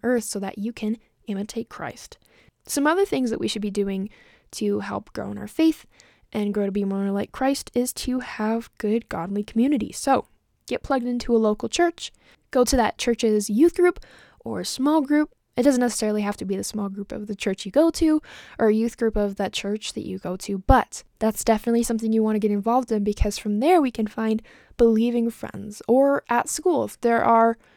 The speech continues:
different Christian clubs or, you know, godly hangouts or whatever, um, go hang out with them. They're gonna help challenge you, and you need to be willing to help challenge them in their faith as well.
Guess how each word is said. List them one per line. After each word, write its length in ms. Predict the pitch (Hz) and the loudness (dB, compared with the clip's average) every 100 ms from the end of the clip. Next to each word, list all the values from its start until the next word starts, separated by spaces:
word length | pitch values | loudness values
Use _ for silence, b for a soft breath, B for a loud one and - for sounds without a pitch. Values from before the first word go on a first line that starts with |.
| b b b | b b b
different 520 | - 196 - 196 - - _ _ _ _ | 0 0 0 -4 -6 -14 _ _ _ _
Christian 540 | - 185 - 175 170 | -6 -4 -4 -6 -12
clubs 640 | - 359 339 330 330 285 - | -6 -2 2 2 0 -2 -4
or, 380 | 214 190 190 190 b b b | -2 0 -2 -4 b b b
you 120 | - | -12
know, 180 | 190 160 - | -10 -10 -12
godly 380 | - 180 160 165 | -14 -12 -8 -4
hangouts 460 | 208 262 269 262 | -2 2 0 2
or 60 | 247 | 4
whatever, 440 | 240 226 226 311 339 B B B | 6 6 6 4 2 B B B
um, 340 | - 247 254 254 - | 0 2 2 -2 -2
go 160 | 277 | -2
hang 200 | 339 381 427 | 0 0 0
out 80 | 415 | 0
with 120 | 415 | 0
them. 320 | 494 494 208 _ _ _ | 0 0 -4 _ _ _
They're 140 | - 233 | 2 4
gonna 160 | 269 | 4
help 240 | 254 254 - - _ - | 2 0 -2 -16 _ -6
challenge 600 | - 208 202 233 277 269 | 0 2 2 0 0 2
you, 240 | 285 311 | 4 2
and 220 | - 233 233 | 2 0 0
you 100 | 240 | 0
need 140 | 277 | 0
to 80 | 277 | 0
be 120 | 233 | 0
willing 300 | 226 214 214 | 0 0 0
to 100 | 214 | -2
help 220 | 196 196 | -2 -4
challenge 460 | - 208 208 208 202 | -6 -4 -2 -2 -2
them 320 | 196 196 190 | -2 -2 -4
in 140 | - 180 | -6 -8
their 160 | 180 | -8
faith 340 | 180 - 180 - | -10 -10 -12 -12
as 260 | - 185 - | -12 -12 -10
well. 260 | 180 - | -12 -12